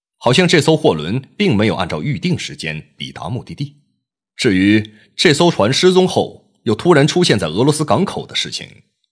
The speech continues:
并不是了解得很详细。那个俄罗斯官员此刻正坐在靠近窗户的椅子上，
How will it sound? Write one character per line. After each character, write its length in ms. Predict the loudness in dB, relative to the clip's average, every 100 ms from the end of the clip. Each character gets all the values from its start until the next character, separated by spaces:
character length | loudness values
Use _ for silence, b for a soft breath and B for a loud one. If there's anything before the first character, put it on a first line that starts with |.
| _
并 240 | -4 -4
不 120 | -6 -14
是 120 | -12
了 220 | -10 -10
解 120 | -12
得 80 | -16
很 200 | -16 -16
详 160 | -18 -16
细。 160 | -16 -16 _ _ _ _ _ _ _ _ _ _ _ _ _ _ _ _ _ _ _ _ _ _ _ _ _ _ _ _
那 140 | 0
个 120 | 0
俄 160 | 0 2
罗 100 | 2
斯 140 | 2
官 200 | 0 2
员 300 | 0 -6 _ _ _ _ _
此 200 | 0 2
刻 160 | 4 4
正 140 | 4
坐 160 | 2 2
在 140 | 2
靠 160 | 0 -4
近 140 | -4
窗 260 | -2 -2 -2
户 100 | -6
的 100 | -14
椅 200 | -18 -20
子 140 | -16
上， 180 | -14 -14